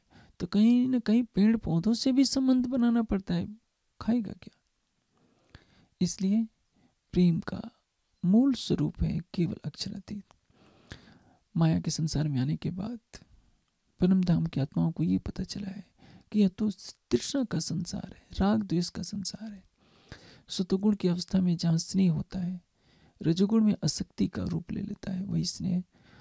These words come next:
और वही स्नेह की धारा तमोगुण में मोह के रूप में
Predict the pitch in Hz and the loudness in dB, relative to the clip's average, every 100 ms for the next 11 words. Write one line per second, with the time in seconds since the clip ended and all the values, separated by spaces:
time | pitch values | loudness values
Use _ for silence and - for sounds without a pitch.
0 | - _ 175 180 165 170 214 226 - 165 | -20 _ 4 4 6 6 6 4 2 0
1 | 160 - - 147 180 185 180 _ 165 165 | 0 -2 0 0 0 -6 -10 _ -2 0
2 | 165 170 156 170 175 _ _ _ _ _ | 2 0 0 -2 -4 _ _ _ _ _
3 | _ _ _ _ - _ 180 208 233 220 | _ _ _ _ -20 _ 4 8 8 6
4 | 151 - 156 | 0 0 -4